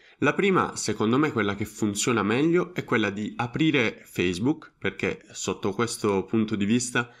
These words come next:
Facebook è un social network che funziona ancora molto bene, e scrivere il nome della vostra città e Tandem Language. Quindi, per esempio, io sono a Bruxelles e scrivo Bruxelles Tandem Language,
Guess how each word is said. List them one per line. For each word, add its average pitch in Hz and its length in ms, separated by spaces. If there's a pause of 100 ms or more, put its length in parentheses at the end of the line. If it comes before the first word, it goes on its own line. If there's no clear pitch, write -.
(160)
Facebook 101 520
è 101 40
un 98 140
social 110 420
network 110 540
che 107 140
funziona 101 540
ancora 98 320
molto 95 320
bene, 92 560 (360)
e 175 100
scrivere 95 640
il 123 100
nome 165 260
della 95 180
vostra 107 300
città - 640 (160)
e 98 500
Tandem 101 540
Language. 87 640 (580)
Quindi, 98 460
per 98 160
esempio, 98 440
io 98 180
sono 90 580
a 85 240
Bruxelles 98 680
e 107 80
scrivo 87 600
Bruxelles 104 540
Tandem 92 360
Language, 85 480